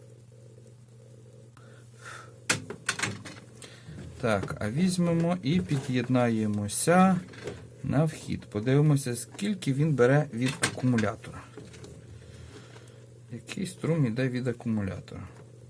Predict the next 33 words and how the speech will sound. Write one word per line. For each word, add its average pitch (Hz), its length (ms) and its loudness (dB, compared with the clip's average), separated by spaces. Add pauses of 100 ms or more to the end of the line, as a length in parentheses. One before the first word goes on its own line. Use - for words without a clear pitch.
(840)
А 113 120 0
від 110 180 4
акумулятора 120 880 6
він 214 220 8
їсть 202 320 2 (400)
нуль 127 200 6
п'ятдесят 117 640 4
п'ять, 90 380 6
тобто 87 280 0
п'ятсот 98 420 4
п'ятдесят 110 460 4
міліампер. 98 500 2
Само 113 280 2
собою, 120 360 4
що 113 180 -2 (380)
має 113 220 10
бути 98 260 4
якась 92 200 2
компенсація 98 720 4
того, 95 200 6
що 92 140 0
ми 92 120 4
піднімаємо 98 640 2
напругу, 202 540 4 (400)
тому 143 280 6
ми 131 120 10
звідси 135 320 4
бере-, 110 360 6
звідси 120 340 2
береться 101 520 6 (340)
п'ятсот 117 300 2
п'ятдесят 104 320 2
міліампер. 92 460 2